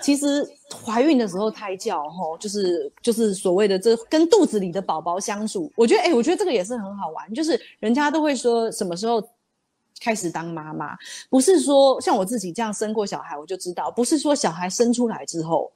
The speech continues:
我才发觉我是一个妈妈，是当这个小孩在肚子里，他已经，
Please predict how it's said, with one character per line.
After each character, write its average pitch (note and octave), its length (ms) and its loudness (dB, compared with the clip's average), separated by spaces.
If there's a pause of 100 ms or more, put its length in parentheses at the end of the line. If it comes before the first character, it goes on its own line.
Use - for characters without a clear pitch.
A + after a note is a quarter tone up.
(140)
我 F3+ 120 0
才 F3+ 160 -4
发 F#3+ 200 -2
觉 D#3+ 120 -4
我 A2 140 -8
是 - 100 -6
一 D#3 60 -4
个 C#3+ 100 -6
妈 A#2+ 160 -6
妈， B2+ 200 -12 (240)
是 G4+ 160 4
当 F#4 200 4
这 F#4 80 2
个 D4+ 120 4
小 F3+ 120 2
孩 G#3 160 2
在 D4 140 0
肚 D#4+ 220 4
子 A3 140 0
里， F#3+ 120 0
他 C4+ 180 -2
已 B3+ 120 2
经， B3 260 2